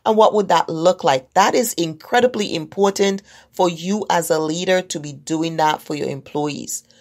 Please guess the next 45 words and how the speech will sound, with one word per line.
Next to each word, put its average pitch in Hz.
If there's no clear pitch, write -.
So -
don't 226
wait 233
until 208
March, 165
the 185
first 180
Friday 165
in 165
March 147
to 151
do 139
it. -
Do 208
not 202
wait 202
for 208
the 190
next 175
employee 175
appreciation 165
day 160
to 185
do 143
it. -
Sit -
down, 151
spend 208
some 247
time 185
with 180
each 202
of 220
your 190
employees. 165
Have 180
that -
one-on-one 170
time. 135
I 381
don't 214
care 170
even 165
if 170
it's 202